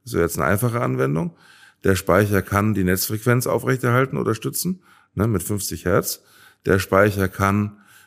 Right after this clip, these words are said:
ähm, verschiedene Dellen ausgleichen, also Peak Shaving machen, wenn man so will, ne? Kann also diese Volatilität glätten.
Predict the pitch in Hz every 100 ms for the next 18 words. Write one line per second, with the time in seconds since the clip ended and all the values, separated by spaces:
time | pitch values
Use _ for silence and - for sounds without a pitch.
0 | _ - - 98 95 92 - 95 113 107
1 | 101 92 90 - _ _ _ _ - 104
2 | 117 143 - 95 135 139 123 143 147 95
3 | 87 110 113 123 127 139 139 147 151 147
4 | 156 160 170 185 107 151 - - - -
5 | 104 95 95 98 101 95 98 98 - 101
6 | 85 104 - - 139 185